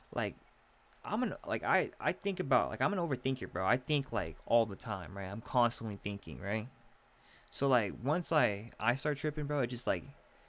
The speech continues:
intenses that, and I have, like, probably, it'd probably be anxiety, right? That's probably why I was tripping about how small I was. I probably had anxiety right there, right? And that's pretty much what happens to me, bro. It's like, it, like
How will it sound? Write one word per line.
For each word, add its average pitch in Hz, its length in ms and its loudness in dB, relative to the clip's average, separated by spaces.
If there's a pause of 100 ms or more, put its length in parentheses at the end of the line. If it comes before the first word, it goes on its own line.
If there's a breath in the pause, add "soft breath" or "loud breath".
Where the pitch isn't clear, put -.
(180)
intenses 135 640 2
that, 104 220 4
and 107 80 0
I 110 60 2
have, 117 180 2
like, 98 280 2 (200)
probably, 151 340 4 (180)
it'd 123 180 4
probably 120 180 12
be 143 120 4
anxiety, 110 560 6
right? 101 340 -2 (160)
That's 117 180 0
probably 113 260 10
why 107 140 4
I - 40 4
was 98 100 -4
tripping 113 400 2
about 98 200 0
how 101 80 2
small 113 320 2
I 104 80 4
was. 95 220 -4
I 101 80 -2
probably 127 300 4
had 107 140 4
anxiety 104 640 0 (140)
right 92 280 -4
there, 95 180 -4
right? 107 180 0 (760 soft breath)
And 135 100 2
that's 160 100 8
pretty 185 160 12
much 156 160 8
what 127 120 12
happens 123 320 8
to 98 80 -8
me, 92 120 -6
bro. 92 180 -6
It's 92 100 -6
like, 101 160 0
it, 104 160 0
like 98 240 -4